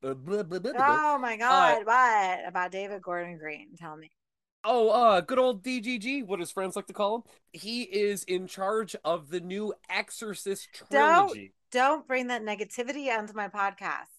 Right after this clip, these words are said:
Speaker 1: I just did, my dear. And, uh, William Fredkin, Fredkin? Friedkin?
Speaker 2: Friedkin,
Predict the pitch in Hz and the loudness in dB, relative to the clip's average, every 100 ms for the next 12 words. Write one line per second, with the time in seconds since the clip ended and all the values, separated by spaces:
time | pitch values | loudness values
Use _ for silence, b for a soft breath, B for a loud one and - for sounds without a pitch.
0 | _ _ - 131 135 147 147 156 180 160 | _ _ -4 2 6 6 4 2 2 -2
1 | 151 240 302 226 214 170 120 127 120 143 | -4 -2 -2 0 0 0 -2 -2 -2 -4
2 | b b b 175 180 170 151 185 170 160 | b b b 0 2 0 0 2 4 4
3 | 160 254 330 247 180 240 320 247 214 165 | 2 -2 -4 -6 -4 -4 -4 -4 -4 -4
4 | - - - 202 233 - 294 311 277 _ | -10 -20 -6 -6 -6 -6 -4 -4 -8 _
5 | - 175 330 392 - 330 247 175 | -14 -6 -2 -2 -2 0 0 -4